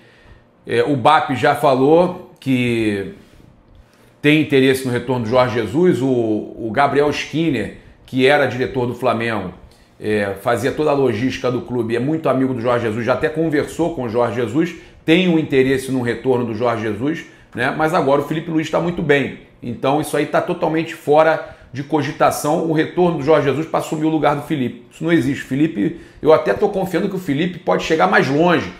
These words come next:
se tornar um baita de um treinador, melhor do mundo até, né? Então eu, eu, eu, eu daria esse crédito aí total ao Felipe Luiz. Mas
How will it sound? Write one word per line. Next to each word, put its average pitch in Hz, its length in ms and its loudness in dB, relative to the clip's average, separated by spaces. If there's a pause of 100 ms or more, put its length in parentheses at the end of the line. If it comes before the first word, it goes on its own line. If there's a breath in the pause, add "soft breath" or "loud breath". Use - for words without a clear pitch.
(120 loud breath)
se - 120 -20
tornar 151 260 0
um 175 120 2
baita 175 480 4
de 147 80 -4
um 156 80 -4
treinador, 151 720 2 (160 loud breath)
melhor 147 300 4
do 190 80 2
mundo 170 360 4
até, 98 380 -2 (360 soft breath)
né? 117 280 -2 (240 loud breath)
Então 120 200 -2
eu, 139 140 4
eu, 123 240 0
eu, 113 360 -4
eu 107 100 -6
daria 117 240 2
esse - 160 -4
crédito 123 480 2
aí 113 160 -2
total 117 880 -2
ao 117 200 -2
Felipe 127 260 -6
Luiz. 127 360 -4 (360 loud breath)
Mas 190 560 2